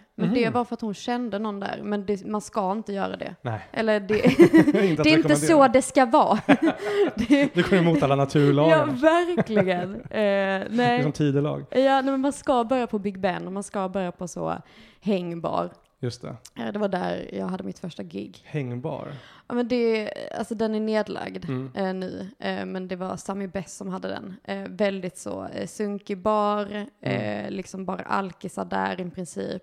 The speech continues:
Speaker 1: Eh, men, eh, under mitt gig så var det ändå ganska packat, typ.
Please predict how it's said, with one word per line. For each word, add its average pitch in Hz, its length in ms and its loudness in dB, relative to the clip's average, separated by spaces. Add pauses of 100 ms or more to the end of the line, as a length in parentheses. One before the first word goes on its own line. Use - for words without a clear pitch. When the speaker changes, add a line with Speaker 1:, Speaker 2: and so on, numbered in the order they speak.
(580)
Speaker 1:
Eh, 214 320 -6
men, 196 460 -4 (120)
eh, 190 220 -6 (380)
under 202 200 -4
mitt 208 300 -6
gig 208 220 -4
så - 120 -14
var 180 140 -2
det 175 80 -6
ändå 175 440 -6 (100)
ganska - 260 -10
packat, - 680 -10
typ. - 220 -14